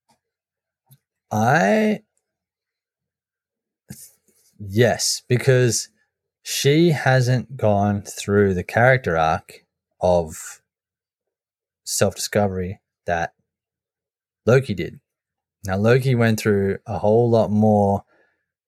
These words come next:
personal growth than she did, that what we saw.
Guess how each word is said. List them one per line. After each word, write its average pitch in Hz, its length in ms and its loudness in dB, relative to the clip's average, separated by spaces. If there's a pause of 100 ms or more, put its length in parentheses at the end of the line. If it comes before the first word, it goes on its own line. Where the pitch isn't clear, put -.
(120)
personal 113 480 0
growth 87 540 -2
than 98 160 -6
she 104 300 -4
did, 82 380 -8
that 78 160 -2
what 85 200 -6
we - 60 -10
saw. 78 340 -4